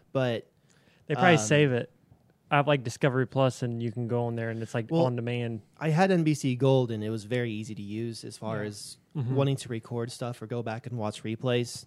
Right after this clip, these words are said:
Speaker 1: So I could kinda, so that's still something I'm not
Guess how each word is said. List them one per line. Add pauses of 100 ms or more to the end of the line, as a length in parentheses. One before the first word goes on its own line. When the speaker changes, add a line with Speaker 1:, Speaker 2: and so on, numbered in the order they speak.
(100)
Speaker 1:
So
I
could
kinda, (1040)
so
that's
still
something
I'm
not